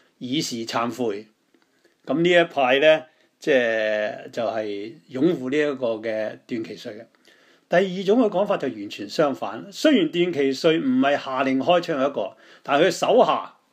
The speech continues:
就認為鎮壓學生係啱嘅，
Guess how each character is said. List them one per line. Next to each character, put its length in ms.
就 120
認 340
為 340
鎮 380
壓 220
學 140
生 260
係 160
啱 340
嘅， 120